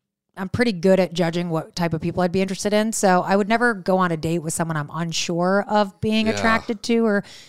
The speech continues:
Speaker 1: being into. So
Speaker 2: Yeah.
Speaker 1: I've never been in a situation where I'm, like, at a movie and a guy's putting his arm around me on a first date and I'm like, "Ugh, this fucking asshole."
Speaker 2: Yeah,
Speaker 1: You know?
Speaker 2: yeah. You
Speaker 1: I'm
Speaker 2: know,
Speaker 1: usually into it.
Speaker 2: you know what I hate is, and, and, and it's a ni-, it's a nice sign of affection that, that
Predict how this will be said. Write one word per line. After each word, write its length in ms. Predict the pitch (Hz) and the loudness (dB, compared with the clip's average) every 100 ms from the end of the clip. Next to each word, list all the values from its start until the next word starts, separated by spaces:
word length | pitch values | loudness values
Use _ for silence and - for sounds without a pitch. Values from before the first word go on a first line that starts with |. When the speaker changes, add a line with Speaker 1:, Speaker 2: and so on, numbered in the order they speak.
| _ - | _ -14
Speaker 1:
being 280 | 208 233 226 | -4 -2 -2
into. 460 | 233 233 240 240 233 | -4 -2 0 2 0
So 180 | - | 2
Speaker 2:
Yeah. 320 | 208 190 185 90 - | 4 4 2 -4 -10
Speaker 1:
I've 80 | - | -2
never 200 | 277 285 | 2 2
been 200 | 202 214 | 2 2
in 100 | 208 | 0
a 40 | |
situation 580 | 190 190 190 180 185 180 | -2 -2 0 0 2 0
where 60 | 170 | 0
I'm, 80 | 165 | -2
like, 140 | 165 | -2
at 120 | 170 | -2
a 60 | 170 | -2
movie 260 | 165 165 | -2 -2
and 80 | 160 | -2
a 60 | 151 | 0
guy's 280 | 156 151 - | 0 0 -2
putting 180 | 170 | -2
his 100 | 156 | 0
arm 180 | 151 151 | 0 0
around 220 | 151 156 | 0 0
me 80 | 160 | 0
on 80 | 156 | -2
a 40 | |
first 280 | 160 170 165 | -2 -2 0
date 80 | 185 | 0
and 100 | 170 | 0
I'm 80 | 156 | -2
like, 140 | 147 | -4
"Ugh, 200 | 147 151 147 - | -4 -8 -8 -10
this 240 | 160 - | -8 -8
fucking 280 | 131 127 139 | -8 -10 -10
asshole." 500 | 135 - - 175 - _ _ _ _ _ | -8 -10 -10 -14 -14 _ _ _ _ _
Speaker 2:
Yeah, 80 | - | -8
Speaker 1:
You 60 | 196 | -2
know? 180 | 196 202 | 0 0
Speaker 2:
yeah. 200 | 214 - _ _ | -2 -6 _ _
You 60 | 208 | -6
Speaker 1:
I'm 40 | 208 | -2
Speaker 2:
know, 40 | |
Speaker 1:
usually 280 | 220 214 220 | 0 0 0
into 200 | 196 170 156 | 2 2 0
it. 100 | - _ - | -4 _ -16
Speaker 2:
you 80 | |
know 80 | 113 | -10
what 120 | 120 107 | -6 -4
I 140 | 107 | -4
hate 360 | 98 113 110 - | -4 -6 -6 -8
is, 140 | 95 | -12
and, 180 | 98 98 | -12 -14
and, 140 | 92 95 | -12 -10
and 200 | 104 101 | -8 -8
it's 160 | - | -8
a 60 | 107 | -8
ni-, 200 | 101 117 | -6 -4
it's 280 | 117 127 127 | -4 -4 -6
a 60 | |
nice 400 | 107 120 131 143 | -6 -2 0 0
sign 380 | - - 131 123 | 0 -2 -2 -4
of 100 | 117 | -6
affection 680 | 101 - 110 110 - 127 135 139 _ | -10 -8 -6 -6 -8 -8 -10 -12 _
that, 240 | - 104 110 | -12 -12 -8
that 180 | 98 | -12